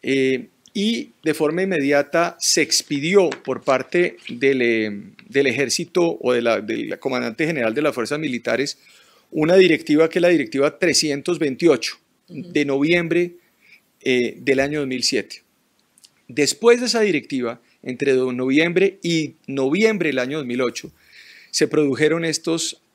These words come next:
Speaker 1: eh, asesinatos, estas ejecuciones extrajudiciales, en la medida en que el general Montoya, como está comprobado en el expediente que nosotros, eh, vamos a imputar y que remitiremos a la Jurisdicción Especial de Paz,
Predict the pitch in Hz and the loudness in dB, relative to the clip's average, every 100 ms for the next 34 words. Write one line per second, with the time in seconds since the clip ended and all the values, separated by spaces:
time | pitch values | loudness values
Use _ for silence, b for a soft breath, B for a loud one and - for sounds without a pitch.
0 | _ _ - 113 - - 123 123 135 127 | _ _ -6 -6 -6 -4 -2 -2 -2 0
1 | 143 - 175 139 - 143 143 - 131 120 | -2 -2 -8 -8 -6 -4 -4 -6 -8 -8
2 | 123 123 120 143 143 131 110 113 113 143 | -8 -6 -6 -6 -8 -8 -8 -6 -2 0
3 | 135 160 - b b b b b b b | -2 -4 -12 b b b b b b b
4 | b _ - 156 147 147 156 185 180 180 | b _ -2 0 2 4 4 2 2 0
5 | 151 - _ _ - 139 131 135 127 147 | 0 -4 _ _ -4 -4 -2 -2 0 0
6 | 170 185 180 160 175 170 131 117 143 - | 0 -2 0 0 0 -4 -6 -4 -4 -2
7 | 196 185 - 160 147 151 123 95 _ - | 0 0 0 4 6 6 4 0 _ -8
8 | 120 120 117 - 117 131 143 135 175 170 | -4 -4 -6 -4 -2 0 -2 -2 -4 -4
9 | b b b b - 139 123 - 127 165 | b b b b -4 -2 -2 -2 -2 -2
10 | 170 - - - - 131 - - 123 135 | -4 -6 -14 -10 -2 -2 -4 0 0 2
11 | 156 151 123 110 117 - 151 175 - 190 | -4 -4 -4 -6 -6 2 2 2 -4 -6
12 | - 160 147 147 147 139 127 180 165 120 | 0 0 2 -2 -2 -4 2 2 2 -4
13 | 113 104 117 120 117 113 123 147 151 131 | -4 -4 -4 -6 -6 -6 -4 -6 -8 -4
14 | 110 127 139 151 170 - | -2 -2 -2 -2 -2 -8